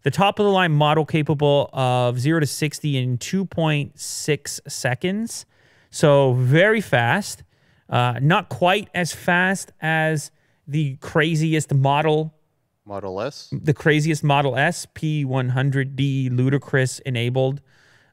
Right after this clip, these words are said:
Speaker 1: But what Porsche says is that they, they really thought about the ability to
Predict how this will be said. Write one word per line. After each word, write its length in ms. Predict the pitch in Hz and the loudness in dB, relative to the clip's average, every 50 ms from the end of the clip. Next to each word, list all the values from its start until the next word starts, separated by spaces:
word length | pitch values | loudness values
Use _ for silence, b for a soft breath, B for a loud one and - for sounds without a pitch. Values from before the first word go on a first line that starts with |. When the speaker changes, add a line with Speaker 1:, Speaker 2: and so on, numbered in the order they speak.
| b | b
Speaker 1:
But 640 | - 127 117 - - 208 240 233 190 - - - _ _ | -4 -4 -4 2 4 4 4 6 4 2 0 -4 _ _
what 220 | 143 139 135 135 | 0 0 0 0
Porsche 360 | - - 190 226 233 214 - | 0 0 2 2 2 2 -2
says 280 | - - 170 156 156 143 | -2 0 2 2 2 2
is 140 | 151 143 143 | -2 -2 0
that 220 | 151 151 - - | 0 -2 0 0
they, 200 | 147 143 143 135 139 135 131 - _ | 0 2 2 2 0 -4 -6 -8 _
they 180 | - 143 139 131 | 0 0 2 2
really 320 | 127 135 151 160 170 160 | 2 2 2 2 2 0
thought 300 | 147 - - 143 143 151 | 0 0 0 2 2 2
about 440 | 151 131 143 135 131 131 127 - - | 2 2 2 2 4 2 2 0 -2
the 120 | 143 139 131 | -4 -2 -2
ability 520 | 123 131 135 131 135 135 131 131 131 123 | 0 0 0 0 0 -2 -2 -4 -6 -8
to 500 | - - - 127 123 120 120 120 - - | -8 -8 -6 -4 -2 -2 -2 -4 -6 -10